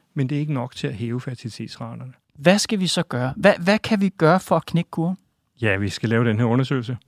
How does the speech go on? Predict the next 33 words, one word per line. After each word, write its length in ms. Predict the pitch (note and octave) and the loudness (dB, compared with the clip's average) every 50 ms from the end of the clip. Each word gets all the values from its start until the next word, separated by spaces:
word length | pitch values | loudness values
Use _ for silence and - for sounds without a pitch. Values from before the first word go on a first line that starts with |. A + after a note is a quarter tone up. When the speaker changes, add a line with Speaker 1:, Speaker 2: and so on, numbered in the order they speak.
| _ | _
Speaker 1:
Det, 200 | - A#2 A2+ A#2+ B2 - _ - | -4 -4 -4 -4 -8 -14 _ -8
jeg 140 | G#2 A2 | -6 -4
vil 80 | A#2+ A#2+ | -4 -4
kalde 240 | - - A#2 A2+ A2+ | -4 -6 -6 -6 -6
et, 180 | A2+ - - _ _ - | -8 -10 -16 _ _ -6
et, 260 | A#2+ G2 F2+ _ - | -6 -6 -6 _ -6
øh, 160 | A2 G#2+ G2+ | -6 -6 -6
fertilitetsudvalg. 880 | - - A#2+ A2 - A2+ G#2+ - - - - - D3 C3 C3 C3 - - _ _ _ _ _ _ _ _ _ _ _ | -6 -6 -6 -6 -6 -8 -6 -6 -6 -6 -4 -4 -4 -4 -4 -6 -8 -10 _ _ _ _ _ _ _ _ _ _ _
Vi 60 | - A#2 | -10 -10
skal 160 | - - B2 | -6 -4 -2
finde 140 | - B2+ C3 | 2 2 2
ud 40 | C3+ | 2
af, 60 | C3 | 2
hvad 120 | B2+ B2+ | 2 2
det 80 | B2+ C3 | 2 2
er 60 | B2+ | 0
for 80 | A#2 D3 | 2 0
nogle 140 | C3+ B2+ A2+ | 0 0 0
faktorer, 580 | - B2+ B2 - - C3 A#2+ A#2 C3 C#3 C#3+ | -2 -6 -6 -2 0 0 2 2 2 0 0
der 140 | C#3 - B2+ | -2 -4 -8
spiller 280 | - - - B2 A2 A2 | -8 -4 -4 -4 -4 -2
ind 220 | C3 B2+ B2 E3+ | -4 -6 -8 -8
på 240 | - - C3+ B2+ A#2 _ - - _ _ | -6 -4 -4 -4 -4 _ -14 -20 _ _
fertilitetsraten, 840 | - - F#2+ A2+ G#2 - - C#3 B2+ G#2 B2 C3 B2+ B2 A#2+ B2 A#2+ _ _ _ _ _ | -12 -8 -6 -6 -6 -4 -6 -6 -6 -6 -6 -4 -4 -4 -6 -8 -12 _ _ _ _ _
og 100 | A#2+ A2 | -10 -6
så 120 | - A#2+ | -6 -8
skal 180 | - - C3 B2 | -4 -2 0 0
vi 100 | B2 A2+ | 0 -2
kunne 360 | - - - B2 A2+ A2 - | -2 -2 -2 -2 -2 -2 -4
oplyse 600 | - G2+ G#2 G#2+ - C#3 B2+ A#2+ A#2 - - C3+ | -6 -6 -6 -2 2 2 2 2 0 -2 -4 -2
vores 280 | A#2 A#2 A2 G#2+ G#2 | -2 -2 -4 -4 -6
beslutningstagere 840 | _ - G#2 - B2 A#2 G#2+ B2+ C3 A#2 - - B2 A#2 A2+ A2 A#2 A2+ _ - _ - - - | _ -12 -10 -6 -6 -6 -4 -4 -6 -6 -4 -6 -6 -4 -4 -4 -6 -8 _ -14 _ -20 -20 -14
om, 220 | _ B2 A#2 A#2+ | _ -4 -4 -4